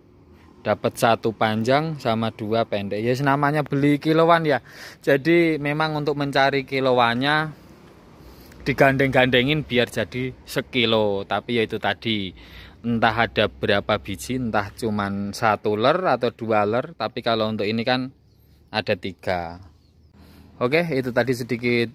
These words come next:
informasi dari saya ya. Sekedar, sekedar apa, sekedar informasi lah tentang masalah ini senar. Karena untuk kita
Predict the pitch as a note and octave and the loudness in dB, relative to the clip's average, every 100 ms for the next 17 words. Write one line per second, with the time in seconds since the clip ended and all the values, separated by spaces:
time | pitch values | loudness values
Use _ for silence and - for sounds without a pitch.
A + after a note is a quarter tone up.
0 | _ - - D#3 D3 D#3 D3 D3 C#3+ C#3+ | _ -12 -2 0 0 0 2 2 0 -2
1 | C#3+ C#3 B2+ A2 - _ - B2+ C3 C3 | 0 0 -2 -4 -14 _ -2 0 0 2
2 | C3 C3 A#2 G#2 - _ _ _ _ _ | 4 4 2 0 -6 _ _ _ _ _
3 | _ _ _ _ _ - - C#3 C#3 - | _ _ _ _ _ -8 -2 0 0 4
4 | B2+ A#2+ A#2+ A#2 A#2 A2+ B2 A#2+ - A2+ | 4 6 4 0 -4 -6 -6 -8 -2 -2
5 | A2 A2 A2 G2+ A#2+ G#2 A#2 A2+ A2 A2 | 0 -2 -4 -8 -8 -6 -2 0 0 0
6 | A2 G#2+ G2+ A#2+ G#2+ G2 G#2 G#2+ A2 G#2+ | -2 -2 -4 -4 -4 -4 -4 -2 -2 -2
7 | G#2 - G2+ A2 A2+ - - _ - - | -4 -2 2 2 2 -4 -20 _ -20 -20
8 | - A2 A2 G#2 A2+ A2 G2+ G#2+ A2 A2 | -10 -4 -2 -2 -2 -2 -4 0 0 2
9 | B2 A#2+ A#2+ G2+ A#2+ A2 - G#2+ A2 | 2 2 2 0 -2 -4 2 4 4